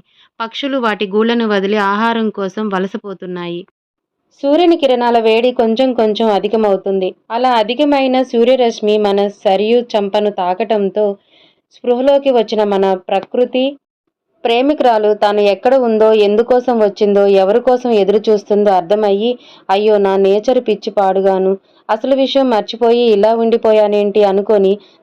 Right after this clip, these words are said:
తాను కూర్చున్న చోటు నుండి లేచి రుద్రవాళ్ళ కోసం పార్కు మొత్తం చూస్తూ ఉంటుంది. పార్కు మూల మూల వెతుకుతున్న రుద్ర శాండీలు ఎక్కడా కనిపించలేదు. "అదేంటి, రుద్రవాళ్ళు ఈరోజు ఈ టైంకి వచ్చేస్తారు కదా,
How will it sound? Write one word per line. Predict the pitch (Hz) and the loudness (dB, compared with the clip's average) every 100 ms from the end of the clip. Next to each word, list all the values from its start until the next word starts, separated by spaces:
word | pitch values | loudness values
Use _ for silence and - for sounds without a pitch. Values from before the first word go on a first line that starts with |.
| - | -4
తాను | 226 247 | -2 -2
కూర్చున్న | 240 262 254 285 | -2 -2 0 0
చోటు | 277 247 220 | 2 2 2
నుండి | 220 214 214 | 0 2 2
లేచి | 196 196 233 | 2 0 0
రుద్రవాళ్ళ | 220 185 220 226 220 208 | 0 2 2 2 2 2
కోసం | 208 196 208 208 | 0 0 -2 -2
పార్కు | 190 190 196 | -2 -2 -4
మొత్తం | 202 185 - 220 | -2 -2 -2 -4
చూస్తూ | 214 196 190 196 | -2 -4 -2 0
ఉంటుంది. | 185 180 180 175 180 _ - _ - | 0 0 -2 -2 -6 _ -20 _ -4
పార్కు | 233 262 285 | 0 0 -2
మూల | 262 233 240 | 0 0 2
మూల | 240 233 240 | 2 2 2
వెతుకుతున్న | 226 208 202 208 196 202 | 2 0 0 2 2 2
రుద్ర | 202 185 208 220 | 0 0 0 0
శాండీలు | 220 196 190 190 190 196 | 0 0 2 2 2 2
ఎక్కడా | 185 214 214 | 0 0 -2
కనిపించలేదు. | 214 185 190 185 190 180 175 185 _ _ _ - | 0 -2 -2 -4 -2 -2 -2 -6 _ _ _ -4
"అదేంటి, | 214 220 277 269 262 254 - _ - | -2 2 0 0 -2 -2 -8 _ -6
రుద్రవాళ్ళు | 214 220 254 254 247 254 | -2 2 2 2 2 2
ఈరోజు | 220 214 220 226 254 247 | 2 2 2 2 2 2
ఈ | 208 | 2
టైంకి | 208 202 208 226 254 | 2 0 0 0 2
వచ్చేస్తారు | 214 202 240 240 233 220 | 2 0 -6 0 -2 0
కదా, | 208 202 | 0 0